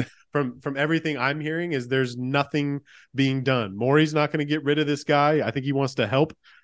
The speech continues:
Speaker 2: him get to where he wants to get to, but the Clippers are not budging. And
Speaker 1: Right.
Speaker 2: I actually like it, Drew. I like the fact that the Clippers have not given in to the demands and what they want. I think we're waiting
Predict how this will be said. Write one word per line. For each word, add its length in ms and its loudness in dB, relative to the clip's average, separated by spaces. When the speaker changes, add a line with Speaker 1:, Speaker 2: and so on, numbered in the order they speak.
Speaker 2:
him 200 4
get 220 4
to 80 -4
where 140 6
he 60 6
wants 260 0
to 80 -2
get 180 0
to, 180 0
but 140 0
the 60 -2
Clippers 380 -2
are 200 0
not 260 0
budging. 420 -2
And 300 0
Speaker 1:
Right. 160 2
Speaker 2:
I 20 -4
actually 600 -2
like 340 -2
it, 220 -6
Drew. 480 -6
I 100 4
like 320 0
the 80 -6
fact 280 -4
that 80 -2
the 100 -6
Clippers 340 -4
have 140 -2
not 240 -4
given 260 -4
in 360 -2
to 320 0
the 100 0
demands 560 -2
and 140 -6
what 160 -2
they 160 0
want. 440 0
I 120 -2
think 240 -4
we're 180 2
waiting 520 0